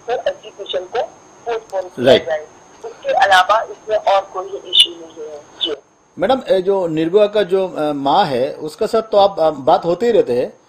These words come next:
Speaker 2: तो, अ, लास्ट में वो आज क्या बोला आपको, जो, अ, finally जजमेंट आज सुबह में आ ही गया, वो फ-, फ़ाइव थर्टी में, अ, हैंग हो ही गया, तो, अ, अ, कन्विक्टेड को, तो क्या बोला, अ, फर्स्ट रिएक्शन क्या था निर्भया का मदर का?
Speaker 1: निर्भया की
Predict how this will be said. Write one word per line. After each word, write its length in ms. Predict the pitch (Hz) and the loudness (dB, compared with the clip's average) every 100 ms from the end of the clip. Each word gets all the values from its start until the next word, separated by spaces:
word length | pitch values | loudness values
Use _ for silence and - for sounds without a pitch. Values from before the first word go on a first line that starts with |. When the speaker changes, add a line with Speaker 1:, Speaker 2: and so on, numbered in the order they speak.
| _ _ - | _ _ -2
Speaker 2:
तो, 240 | 233 247 | 2 2
अ, 280 | - 190 180 | 2 2 4
लास्ट 380 | 160 190 226 - | 4 4 4 0
में 160 | 247 | -2
वो 180 | 233 202 | 2 4
आज 340 | 233 190 - 202 _ | 6 4 2 -8 _
क्या 180 | - 254 | 4 6
बोला 240 | 247 147 123 | 6 6 4
आपको, 260 | 113 143 | 2 -4
जो, 280 | 123 156 160 | 0 4 4
अ, 340 | 147 147 143 | 4 4 2
finally 360 | - 156 180 190 | 2 0 2 2
जजमेंट 440 | 170 156 156 175 | 4 4 2 -4
आज 180 | - 151 | 2 2
सुबह 240 | - 156 156 | 2 2 2
में 120 | 160 | 6
आ 140 | 139 | 6
ही 140 | 180 185 | 6 4
गया, 280 | 143 135 | 6 6
वो 260 | 135 139 147 | 4 2 -2
फ-, 360 | - 143 135 - | 0 2 2 4
फ़ाइव 160 | 147 - | 2 4
थर्टी 200 | 147 151 | 2 4
में, 200 | 156 151 | 0 0
अ, 160 | 139 135 | 0 0
हैंग 260 | 131 147 | 0 0
हो 120 | 131 | 2
ही 120 | 170 190 | 4 4
गया, 260 | 135 135 - - - _ - | 2 0 -2 -18 -20 _ 2
तो, 120 | 226 | 4
अ, 160 | 202 | 6
अ, 920 | 196 180 175 170 165 160 160 156 147 | 6 8 6 6 6 6 4 6 6
कन्विक्टेड 560 | 143 156 156 156 - 156 | 4 4 2 0 -2 -2
को, 200 | 147 156 | 0 0
तो 160 | - 185 | 0 -6
क्या 420 | - _ 240 269 | -6 _ 4 6
बोला, 500 | 233 185 160 151 156 | 6 6 4 2 -2
अ, 40 | |
फर्स्ट 400 | 151 - 226 247 | -2 0 2 2
रिएक्शन 360 | 214 226 226 269 | 2 4 4 0
क्या 220 | 254 254 | 4 4
था 180 | 233 185 | 6 4
निर्भया 340 | 151 147 135 | 4 2 2
का 120 | 131 127 | 2 0
मदर 260 | 113 98 | -4 -8
का? 200 | 87 - - - - - - - - - - - 220 | -12 -16 -20 -20 -20 -20 -20 -20 -20 -20 -20 -20 -6
Speaker 1:
निर्भया 320 | 226 226 240 | -4 0 2
की 160 | 240 240 | 0 -2